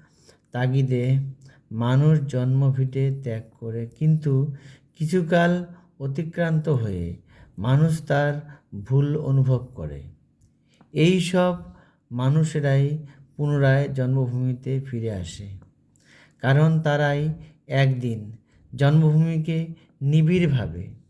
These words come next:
ভালোবেসে সেখানে শান্তির নীড় স্থাপন করেছিল। তাদের প্রতি দেশমাতার স্নেহ মমতা একই থাকে। আলোচ্য উক্তিতে কবি সে কথাই বলতে চেয়েছেন।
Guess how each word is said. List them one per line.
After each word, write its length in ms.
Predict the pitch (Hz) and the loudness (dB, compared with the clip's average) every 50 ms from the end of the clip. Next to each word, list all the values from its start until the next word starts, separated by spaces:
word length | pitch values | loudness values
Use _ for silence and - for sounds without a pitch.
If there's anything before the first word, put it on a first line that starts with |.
| _ _ _ - _ _ _ - | _ _ _ -20 _ _ _ -14
ভালোবেসে 640 | 98 104 127 131 139 139 139 143 139 135 - 151 131 | -6 -2 0 0 2 2 2 0 0 -2 -2 -4 -4
সেখানে 580 | - - 120 - 131 127 127 139 151 160 - - - - - _ _ _ _ _ _ | -2 -4 -4 -2 -2 -2 0 -2 -2 -4 -6 -10 -16 -20 -20 _ _ _ _ _ _
শান্তির 800 | - - - 135 143 147 147 135 - 160 160 165 175 175 170 - - - - - - | -8 0 2 2 2 2 0 0 -2 -2 0 0 -2 -2 -4 -8 -14 -20 -16 -6 -2
নীড় 320 | 131 139 143 151 156 156 | 0 2 4 4 4 2
স্থাপন 440 | 151 - - 143 120 113 120 120 113 | 0 -2 -2 -4 -2 -2 -2 -4 -6
করেছিল। 600 | 104 104 87 90 82 - - 87 85 85 87 95 - _ _ _ _ _ - - - | -6 -6 -6 -6 -8 -8 -10 -12 -12 -12 -14 -14 -16 _ _ _ _ _ -20 -10 -2
তাদের 340 | - 127 131 139 143 156 151 147 151 | 0 2 4 4 4 4 2 2 0
প্রতি 460 | 156 147 135 135 139 139 139 143 147 - - - - - - _ _ - | -2 -2 -2 -2 -2 0 -2 -2 -4 -8 -14 -20 -20 -20 -20 _ _ -6
দেশমাতার 1000 | 113 131 143 147 143 - 147 151 143 139 135 139 147 143 143 143 143 147 - - | -2 0 0 0 0 -2 -2 -2 0 0 0 0 0 0 0 -2 -4 -6 -12 -18
স্নেহ 480 | - - - - 139 139 135 135 139 139 | -20 -14 -8 -2 2 4 6 6 6 4
মমতা 640 | 135 131 127 127 127 131 127 131 - 135 131 131 139 - - - - _ _ | 4 2 2 2 0 -2 -2 -2 -4 -4 -4 -4 -6 -8 -14 -18 -20 _ _
একই 260 | - 107 113 - 131 120 | -14 -14 -10 -8 -10 -8
থাকে। 440 | - - 95 92 - 101 92 98 - - - _ _ _ - | -8 -10 -12 -12 -12 -14 -16 -16 -16 -20 -20 _ _ _ -6
আলোচ্য 480 | 90 110 127 139 139 135 135 - - | -2 2 2 4 2 2 0 -2 0
উক্তিতে 680 | 156 147 131 - - - 143 135 135 147 156 165 175 170 - - | 0 0 0 0 -2 -4 -4 -2 -2 0 -2 -2 -4 -6 -8 -6
কবি 340 | 131 123 135 156 180 208 - - - - - - _ _ _ _ | -4 -2 -2 -2 -2 -4 -8 -12 -20 -20 -20 -20 _ _ _ _
সে 220 | - - 143 139 135 | -4 0 0 2 2
কথাই 420 | 147 143 135 151 165 180 208 226 - - - _ _ - 104 | 2 2 2 0 0 0 0 -4 -8 -14 -20 _ _ -14 -10
বলতে 360 | 107 113 113 110 113 - 117 | -8 -8 -8 -6 -8 -10 -10
চেয়েছেন। 480 | - - 78 80 78 - - - 85 | -8 -8 -10 -10 -10 -12 -12 -14 -16